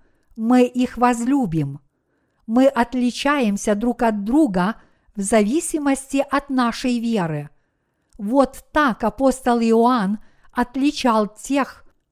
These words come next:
кто пребывает во свете, от тех, кто живет во тьме. Начиная со стиха двадцать второго,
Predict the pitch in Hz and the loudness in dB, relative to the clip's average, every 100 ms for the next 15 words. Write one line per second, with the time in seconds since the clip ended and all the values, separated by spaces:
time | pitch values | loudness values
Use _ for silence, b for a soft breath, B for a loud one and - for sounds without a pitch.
0 | _ _ - - 262 254 240 233 220 208 | _ _ -14 2 8 8 6 2 2 4
1 | 220 208 247 247 202 - 202 262 - 202 | 2 4 2 2 0 0 0 0 -2 -2
2 | 180 165 - 208 240 _ _ _ _ - | 0 0 0 -2 -2 _ _ _ _ -2
3 | 202 190 _ - 269 277 226 - _ - | -2 -2 _ -4 0 2 0 -6 _ -2
4 | 226 233 233 233 233 226 254 254 - 294 | 0 2 2 2 0 0 0 0 -6 -2
5 | 254 143 - _ _ _ _ _ _ _ | -2 -2 -8 _ _ _ _ _ _ _
6 | 226 233 226 - 208 240 302 220 - 226 | 0 2 2 0 0 2 2 0 -2 -4
7 | - 262 - 269 240 214 269 - - - | -2 -6 -2 0 0 2 0 0 -14 -18
8 | - 311 285 196 170 185 233 | 0 2 4 4 4 0 0